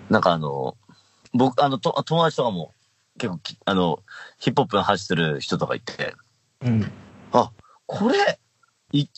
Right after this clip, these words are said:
Speaker 1: ワンチャンあるなと思って感じ。
Speaker 2: <laughs>
Speaker 1: そっちにしました。
Speaker 2: まあ、結果良かったっすか？
Speaker 1: うん。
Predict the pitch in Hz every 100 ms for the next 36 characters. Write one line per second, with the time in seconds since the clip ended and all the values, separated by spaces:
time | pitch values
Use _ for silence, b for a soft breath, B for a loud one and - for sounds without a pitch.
0 | - 143 196 208 185 151 160 156 - -
1 | _ 80 - _ _ _ _ - - -
2 | - - - - - - - - 113 87
3 | - - - - _ B B B B B
4 | - - - - - - - 151 - 160
5 | - 151 139 - - 139 120 113 113 -
6 | - - - 277 190 151